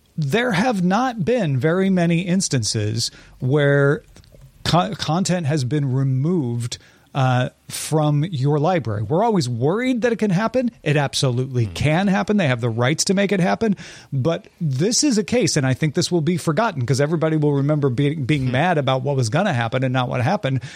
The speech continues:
Speaker 1: where public pressure definitely caused companies to come to an agreement that they weren't going to come to otherwise. Uh, and I, I, it, it bears out my premise that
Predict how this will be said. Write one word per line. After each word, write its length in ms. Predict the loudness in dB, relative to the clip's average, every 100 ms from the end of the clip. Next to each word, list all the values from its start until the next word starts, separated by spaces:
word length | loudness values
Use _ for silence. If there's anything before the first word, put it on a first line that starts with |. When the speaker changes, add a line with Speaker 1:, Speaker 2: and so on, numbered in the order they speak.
| -16 -2
Speaker 1:
where 160 | -2
public 440 | -2 -2 0 0 -2
pressure 560 | -2 0 0 0 0 -4 _ -6 -6 -2
definitely 540 | -2 0 -2 0 -2
caused 440 | 0 0 2 0
companies 580 | 0 -2 0 2 2 0 -6 -20 _
to 120 | -2 -2
come 320 | 0 0 2
to 200 | 2 2
an 60 | 0
agreement 460 | 0 0 0 0
that 120 | -2 0
they 100 | 0
weren't 260 | 0 -2
going 220 | -2 0 0
to 40 |
come 240 | 0 -2 0
to 260 | 0 0
otherwise. 720 | 0 0 0 -2 -2 -2 -2 -4 -12 -20 -6
Uh, 320 | -2 0 0 -2
and 280 | 0 0 -2 -8 _ -2
I, 220 | -2 0
I, 60 | 0
it, 340 | 0 0 -2 -2
it 220 | -2 0
bears 240 | 0 2 2
out 240 | 0 0
my 160 | 0 0
premise 380 | 0 0 0 0
that 220 | -2